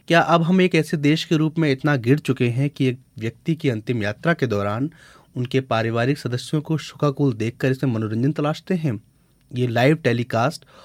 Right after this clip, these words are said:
और संवाददाताओं की फौज क्यों? अरुण जेटली की आत्मा को शांति मिले, मैं यही कामना करता हूँ।" ये उन्होंने लिखा है। एक अन्य Twitter user गीतिका स्वामी लिखती हैं, "हालांकि पीएम मोदी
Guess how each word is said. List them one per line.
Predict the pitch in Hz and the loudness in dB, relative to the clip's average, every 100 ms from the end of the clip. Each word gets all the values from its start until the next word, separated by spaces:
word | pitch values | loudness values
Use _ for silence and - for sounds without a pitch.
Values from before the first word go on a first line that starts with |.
| - | -4
और | 131 | -2
संवाददाताओं | 127 127 127 127 143 175 170 | 0 0 2 2 4 2 2
की | 175 | 0
फौज | - 131 151 - | 2 2 2 0
क्यों? | - 135 92 _ _ _ - | 0 2 0 _ _ _ -4
अरुण | 120 127 | 0 2
जेटली | 123 120 139 | 0 0 0
की | 139 | 2
आत्मा | 117 - 123 | 0 0 -2
को | 139 | -2
शांति | 131 - 110 131 | -2 -4 -4 -4
मिले, | 120 127 170 - - - 117 | -2 -2 -4 -8 -20 -8 -2
मैं | 117 | 0
यही | 117 | 0
कामना | 113 104 107 | 0 -2 -4
करता | 104 95 92 | -6 -8 -8
हूँ।" | 98 92 - _ _ - - - | -8 -10 -16 _ _ -20 -10 2
ये | 147 | 4
उन्होंने | 151 170 165 | 6 6 4
लिखा | 131 151 | 2 0
है। | 139 180 - _ _ - | 0 -2 -6 _ _ -2
एक | 170 185 | 2 6
अन्य | 202 208 | 4 4
Twitter | 180 180 | 2 4
user | 170 147 147 | 4 4 4
गीतिका | 143 151 151 175 | 2 0 0 0
स्वामी | 165 131 143 151 | 2 2 2 2
लिखती | 123 - 127 | 0 0 -2
हैं, | 123 110 185 _ _ _ _ - | 0 -4 -8 _ _ _ _ -2
"हालांकि | 156 170 170 190 | 2 4 4 0
पीएम | - 147 147 | 2 4 4
मोदी | 143 113 113 156 | 4 2 -2 -4